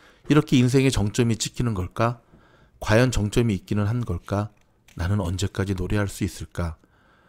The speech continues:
즐겁게 놀듯이 노래할 수 있다면 참 좋겠어. 하지만 쉽지 않은 얘기다. 슬렁슬렁 놀듯 무대를 누비며 숨쉬듯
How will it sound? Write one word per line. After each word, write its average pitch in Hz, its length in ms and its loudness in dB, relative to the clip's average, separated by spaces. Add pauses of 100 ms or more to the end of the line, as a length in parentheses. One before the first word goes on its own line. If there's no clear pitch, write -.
(260)
즐겁게 127 560 6
놀듯이 110 580 2
노래할 104 360 2
수 - 400 -6
있다면 90 640 -4
참 - 240 -4
좋겠어. - 600 -6 (480)
하지만 98 360 -2
쉽지 - 340 -2
않은 107 220 2
얘기다. 80 440 -6 (560)
슬렁슬렁 135 720 6
놀듯 101 420 2 (400)
무대를 107 440 2
누비며 90 500 -2 (420)
숨쉬듯 123 800 2